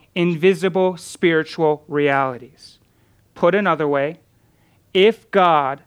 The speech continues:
has truly saved us and made us citizens of his kingdom,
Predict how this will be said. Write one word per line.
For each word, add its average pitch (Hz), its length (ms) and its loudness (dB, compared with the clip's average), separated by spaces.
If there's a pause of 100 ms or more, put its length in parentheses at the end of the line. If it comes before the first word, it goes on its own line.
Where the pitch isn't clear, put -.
(340)
has - 240 -8
truly 226 640 2
saved 196 500 0
us 190 200 0
and 170 120 -2
made 170 200 -2
us 160 100 -4
citizens 208 600 -2
of 175 220 -4
his 196 380 2
kingdom, 143 560 -6